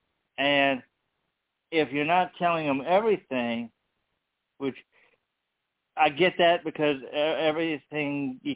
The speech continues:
can't tell them everything 'cause a lot, some of, some of the things are top secret or special access or whatever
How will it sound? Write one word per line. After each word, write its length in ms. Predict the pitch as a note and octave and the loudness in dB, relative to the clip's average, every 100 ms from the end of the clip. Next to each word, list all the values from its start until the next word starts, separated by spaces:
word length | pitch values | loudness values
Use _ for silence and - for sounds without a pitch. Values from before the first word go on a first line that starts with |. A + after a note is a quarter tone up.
| - | 4
can't 220 | F#3 F#3+ | 4 4
tell 220 | E3 D3 B2+ | 4 2 2
them 340 | B2+ B2 B2 _ - | 0 -2 -6 _ -6
everything 480 | C#3+ C3 C3 C#3 C3+ | -2 0 0 -4 -6
'cause 160 | C#3+ C3 | -4 -2
a 40 | |
lot, 300 | C3+ C#3+ - - | 2 2 0 0
some 180 | D3+ D#3 | 2 2
of, 140 | D3 _ _ _ _ - | -2 _ _ _ _ 2
some 160 | D#3 | 4
of 220 | D#3+ D#3+ D#3 | 6 4 2
the 80 | |
things 340 | D#3+ D3+ D3+ C#3 - _ _ D#3 | 0 0 0 -6 -12 _ _ 4
are 340 | D#3+ E3 D#3+ - | 6 4 2 0
top 260 | D#3 D3+ - - | 4 4 2 -2
secret 360 | D#3 C#3+ D#3 | -2 -2 -2
or 120 | C#3 B2 - | -2 -2 0
special 380 | D3+ - D3 | 0 0 2
access 600 | D3 D3 - - D3 D3 - | 4 4 0 0 2 2 0
or 80 | B2 | -6
whatever 580 | A#2 B2 D3 D#3 B2+ | -2 2 2 2 0